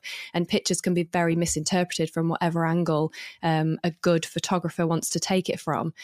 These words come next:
Um, so they can't have a normal life. It's not that they don't want to. That's probably all they crave. Um, and that's obviously why you have repercussions of fame, not just with footballers, but with any, any modern day celebrity now.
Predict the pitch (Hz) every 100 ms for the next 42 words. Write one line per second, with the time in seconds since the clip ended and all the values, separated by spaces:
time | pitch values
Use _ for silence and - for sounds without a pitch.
0 | - - - 170 170 226 208 202 - 226
1 | 220 175 165 170 156 151 165 156 160 -
2 | 214 185 175 170 175 170 165 185 196 -
3 | 165 170 - 214 196 190 175 165 160 -
4 | 190 190 151 156 - - - - 170 160
5 | 160 175 - - 165 165 170 165 170 170
6 | 165 175 170 - 190 - 180 165 - 180
7 | 156 156 175 - 160 170 - 190 - 165
8 | 151 160 - 170 - 160 156 - - -
9 | _ - 202 180 - 190 190 170 180 170
10 | 165 170 165 175 175 170 156 165 165 160
11 | 147 160